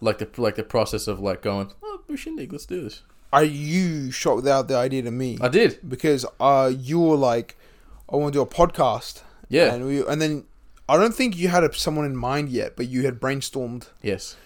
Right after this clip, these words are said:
Speaker 2: names for podcasts, something along those lines. You had a few people you wanted to do, and then we'll, like, talk. You talked to me about it, and then you came up with a couple names.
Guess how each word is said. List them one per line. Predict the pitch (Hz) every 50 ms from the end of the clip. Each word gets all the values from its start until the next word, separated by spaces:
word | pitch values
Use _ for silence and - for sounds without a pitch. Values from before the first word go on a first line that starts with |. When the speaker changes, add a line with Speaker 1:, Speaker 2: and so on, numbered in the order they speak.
| - - -
Speaker 2:
names | - 131 135 139 139 135 127 120 113 113 -
for | - - 139 127 117
podcasts, | 110 - - 123 120 120 - - 123 120 123 117 - -
something | - - 185 185 180 196 185 170 160
along | 143 143 156 156 156
those | 151 147 139
lines. | 151 147 147
You | 170
had | 175 160 151 147 139 -
a | 160 165 156
few | - - 208 226
people | - 214 - 180 175 156
you | 151
wanted | 151 151 147 143 135 127
to | 127 139 160 190
do, | - - - - - - - - - - - - -
and | - 147 147 147
then | 147 151 147 147 143 143 139 123 - - - - - - - - _ _ - - - - - _ _ -
we'll, | 151 156 156 156 151 147
like, | 147 143 139 135 131 - - - - - _ _ _ _ - _ _ -
talk. | - 180 180 180 - 170
You | 175 165
talked | 143 - 190 190 185 -
to | -
me | 175 165
about | 156 143 151 143 147
it, | 160 - -
and | 151 160 156
then | 156 160 160 160
you | 156 156 151
came | - 170 160
up | 156 143
with | 143 147 147
a |
couple | - - 139 147 147
names. | 139 135 139 147 160 165 - -